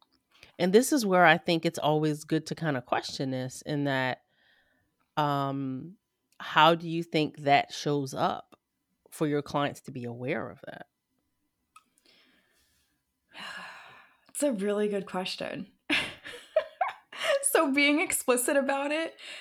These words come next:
Speaker 2: I would have said, if you asked me this six months ago, that we're not explicit about caring about the environment.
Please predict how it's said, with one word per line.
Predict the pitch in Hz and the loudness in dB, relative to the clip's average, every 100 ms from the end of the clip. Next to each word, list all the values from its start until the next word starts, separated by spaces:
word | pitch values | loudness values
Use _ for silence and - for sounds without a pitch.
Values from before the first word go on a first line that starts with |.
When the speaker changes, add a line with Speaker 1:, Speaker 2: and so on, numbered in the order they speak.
| - - | -4 2
Speaker 2:
I | 254 | 4
would | 269 320 | 4 4
have | 349 | 2
said, | 277 - 240 254 | 0 2 4 4
if | 247 240 | 2 0
you | 208 | 2
asked | 180 190 214 | 4 4 2
me | 226 214 | 2 2
this | 202 196 | 0 0
six | - 208 - | 0 -2 -2
months | 185 175 185 | -2 0 0
ago, | 208 202 202 202 | 0 0 0 2
that | 202 | 4
we're | 196 196 | 4 4
not | 190 190 175 - | 4 2 0 0
explicit | - - - 156 160 160 - - - | -2 -4 -4 -4 -2 -2 -2 -4 -6
about | 180 165 - | -2 0 -2
caring | - 160 160 | -2 -2 -2
about | 165 165 - | -2 -4 -4
the | |
environment. | 165 160 156 156 170 196 233 | -6 -4 -4 -4 -4 -4 -6